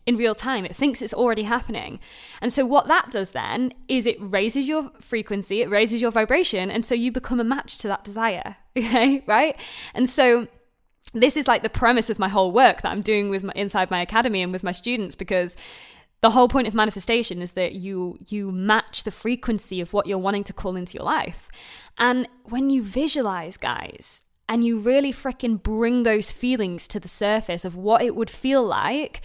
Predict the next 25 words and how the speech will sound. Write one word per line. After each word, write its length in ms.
to, 160
to 100
have 420
that 260
thing 180
in 120
your 120
life, 540
you 340
will 440
have 200
it, 160
okay? 380
And 380
now, 180
again, 320
just 140
a 40
bit 240
more 180
of 60
the 80
science 280
behind 320
it. 260